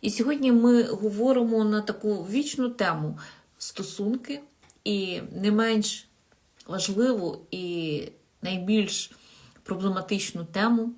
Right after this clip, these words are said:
це, звичайно, добробут, гроші,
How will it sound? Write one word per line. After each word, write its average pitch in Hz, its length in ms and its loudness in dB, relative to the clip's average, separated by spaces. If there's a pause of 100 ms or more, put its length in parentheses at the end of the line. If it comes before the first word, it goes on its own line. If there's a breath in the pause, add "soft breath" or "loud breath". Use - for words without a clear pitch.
(160)
це, 175 160 -6
звичайно, 175 680 -6 (720 loud breath)
добробут, 233 680 4 (200)
гроші, 202 840 6